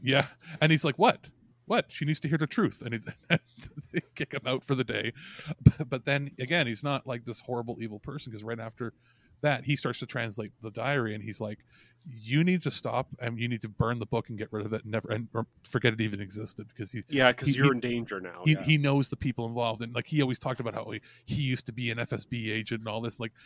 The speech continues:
Speaker 1: and they always took that as, like, "Oh, he's, he's pretending, he's boasting, he used to be K G B." He's like, "Yeah, yeah, Uncle Stepan, you're full of shit." And then, you know, Vigo is told to kill him because they re-,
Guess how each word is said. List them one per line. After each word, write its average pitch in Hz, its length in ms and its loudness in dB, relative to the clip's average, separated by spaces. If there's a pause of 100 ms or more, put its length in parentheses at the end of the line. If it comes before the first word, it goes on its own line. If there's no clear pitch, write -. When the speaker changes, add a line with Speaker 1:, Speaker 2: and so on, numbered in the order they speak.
(120)
Speaker 1:
and 127 120 0
they 127 40 2
always 127 180 -2
took - 200 -10
that 117 140 -2
as, 107 220 -2
like, 110 320 -12 (360)
"Oh, 127 180 0
he's, 117 220 -2 (220)
he's 135 220 0
pretending, 123 540 -2
he's 117 180 -4
boasting, 120 400 -2
he 113 100 -4
used 117 120 -4
to - 60 -12
be 113 80 -2
K 123 180 -2
G 113 140 -8
B." 117 140 -6
He's 110 120 -10
like, - 160 -16 (340)
"Yeah, 160 220 6
yeah, 139 200 6
Uncle 127 200 -2
Stepan, 113 300 -4
you're 110 80 -6
full 117 200 -2
of 104 60 -4
shit." 113 280 -2 (460)
And 113 480 2 (140)
then, 120 320 0 (180)
you 120 80 -6
know, 107 120 -2
Vigo 120 340 0
is 107 100 -6
told 110 280 -2
to 110 60 -12
kill 202 260 4
him 117 200 0 (400)
because 117 460 0
they 120 140 2
re-, 120 180 0